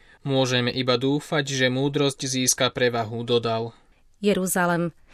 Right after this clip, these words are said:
Speaker 2: Násilie a agresia týchto chvíľ sú neúmerné a niet pre ne ospravedlnenia,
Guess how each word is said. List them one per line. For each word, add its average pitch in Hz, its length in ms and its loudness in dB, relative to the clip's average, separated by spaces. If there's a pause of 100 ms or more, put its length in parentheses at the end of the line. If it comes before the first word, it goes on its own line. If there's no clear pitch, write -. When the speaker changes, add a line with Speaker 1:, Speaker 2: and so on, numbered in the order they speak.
(160)
Speaker 2:
Násilie 208 640 2
a - 80 0
agresia 180 560 0
týchto 175 400 -4
chvíľ 208 320 0
sú 214 240 0
neúmerné 196 800 2
a 175 160 0
niet 196 240 0
pre 202 160 0
ne 190 160 0
ospravedlnenia, 175 960 0